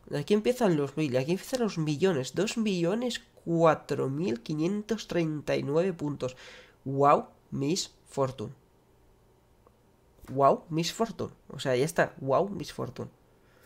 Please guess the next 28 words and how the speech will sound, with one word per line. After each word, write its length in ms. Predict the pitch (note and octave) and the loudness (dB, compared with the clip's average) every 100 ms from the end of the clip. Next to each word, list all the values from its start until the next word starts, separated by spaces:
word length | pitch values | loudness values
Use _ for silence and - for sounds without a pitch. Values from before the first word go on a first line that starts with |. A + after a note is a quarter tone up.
| - - - - _ _ _ _ _ _ _ | -20 -20 -20 -20 _ _ _ _ _ _ _
Eh, 560 | D#3+ D#3 D3 C3+ - - - - - - _ _ _ - - | 6 8 8 6 2 -6 -20 -20 -20 -20 _ _ _ -20 -20
en 380 | - - E3 D3+ | -10 2 4 4
elos 300 | F3+ A3+ A3+ | 4 4 4
más 240 | F3 E3+ F#3 | 2 4 4
altos, 540 | F#3 F3+ C3 A#2 - | 2 0 -2 -2 6
oro 320 | D#3+ E3+ C#3 | 10 10 8
o 160 | C3+ B2 | 2 2
pa' 80 | A2 | 4
allá, 460 | D3 D3+ C#3 F#3 - _ _ - | 6 6 4 0 -10 _ _ -8
no 220 | B2 C3 | -2 0
lo 100 | B2 | 0
sé, 320 | D3+ E3+ A#3+ - - - _ _ | 2 2 2 -8 -20 -20 _ _
será 220 | - C#3+ D#3+ | -2 6 6
normal 360 | F#3+ F3+ E3 | 8 8 8
ver 120 | C#3+ | 8
esto. 320 | D#3+ E3 B2 - | 4 4 -4 -4
Aquí 240 | B2+ D3+ | -2 0
no. 220 | C#3 B2+ B2 | 2 0 -4
<laughs> 60 | - - - - - - - - - - - | -16 -14 -14 -14 -20 -20 -20 -20 -20 -20 0
O 60 | |
sea, 180 | E3 C#3 | 6 8
aquí 260 | C#3 F#3+ C4 | 8 4 0
tres, 500 | - F3+ A3+ A#3 - - | 2 4 4 2 -8 -18
seis 300 | - - G3+ | -8 2 4
números 500 | G3 F#3 G3 D4+ - - _ _ _ _ - | 6 4 4 2 -2 -14 _ _ _ _ -8
ya 120 | - | -2
es 100 | D3+ | 0
mucho. 380 | D#3 D3+ C#3 - | 0 -4 -6 -10